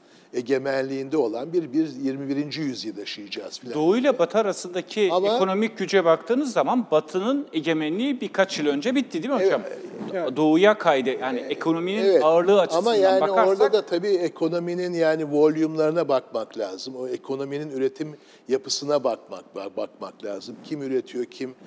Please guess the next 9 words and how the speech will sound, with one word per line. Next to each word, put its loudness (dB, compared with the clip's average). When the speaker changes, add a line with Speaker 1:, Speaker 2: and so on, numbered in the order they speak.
Speaker 1:
kim, -10
kim -10
üretmiyor -8
diye. -8
Ama 4
şöyle 4
görebiliriz 4
esasında. -8
Yani -2